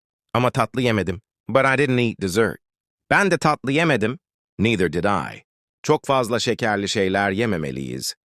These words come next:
We shouldn't eat too many sugary things. Evet, ben de öyle düşünüyorum. Yes, I think so too. Yarın kahvaltıda ne yiyeceksin? What will you eat for breakfast tomorrow?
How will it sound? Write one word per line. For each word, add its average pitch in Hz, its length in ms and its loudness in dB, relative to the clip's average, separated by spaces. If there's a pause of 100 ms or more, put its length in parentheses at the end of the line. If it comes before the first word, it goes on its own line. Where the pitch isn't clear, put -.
(240)
We 95 80 -4
shouldn't 131 280 0
eat 117 140 -2
too 131 120 -2
many 110 200 0
sugary 98 420 -2
things. 67 440 -10 (260)
Evet, 165 300 2
ben 135 260 0
de 147 40 2
öyle 123 260 0
düşünüyorum. 101 540 0 (300)
Yes, 151 260 2
I 147 120 2
think 156 240 0
so 135 200 2
too. 90 360 0 (460)
Yarın 165 320 4
kahvaltıda 147 560 2
ne 147 120 2
yiyeceksin? 127 580 0 (340)
What 92 180 4
will 143 160 2
you 143 100 2
eat 147 140 0
for 117 160 -2
breakfast 127 360 -2
tomorrow? 98 400 0